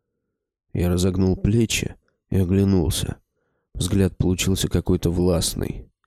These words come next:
Лес редеет и пахнет большой водой. Сейчас выйдем к реке. Внизу,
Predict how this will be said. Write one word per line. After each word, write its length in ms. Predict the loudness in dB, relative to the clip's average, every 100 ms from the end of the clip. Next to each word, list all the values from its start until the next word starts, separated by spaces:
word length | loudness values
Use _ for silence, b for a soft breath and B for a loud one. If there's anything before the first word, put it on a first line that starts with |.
| _ _ _
Лес 420 | -2 0 0 0
редеет 800 | 0 0 0 0 0 -2 -6 -10 -14 _ _ _ _ _
и 80 | -6
пахнет 520 | -2 0 0 -2 -2
большой 420 | -2 -4 -2 -2 -2
водой. 560 | -2 -2 -4 -4 -10 -18 _ _ _ _ _ _ _ _ -8
Сейчас 380 | -2 -2 0
выйдем 280 | -2 -2 -4
к 80 | -4
реке. 420 | -6 -6 -6 -8 -16 _ _ _ _ _ _ _ _ _ _ _ _ _ _ -8
Внизу, 580 | -4 0 2 2 2